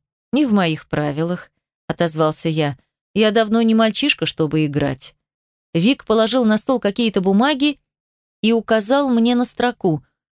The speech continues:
Быстро пробежав по ней взглядом, я добавил: "Кстати, если на то пошло, как чувствует себя твой сынишка? Кажется, ему нравится Монако, да? Красивая у него мать". В трубке повисла тишина.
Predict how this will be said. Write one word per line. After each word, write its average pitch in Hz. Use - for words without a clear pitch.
Быстро 214
пробежав 196
по 170
ней 180
взглядом, 208
я 196
добавил: 156
"Кстати, -
если 226
на 220
то 240
пошло, 185
как 330
чувствует 175
себя 175
твой 185
сынишка? 175
Кажется, 202
ему 190
нравится 214
Монако, 202
да? 160
Красивая 262
у -
него 185
мать". 160
В -
трубке 226
повисла 214
тишина. 170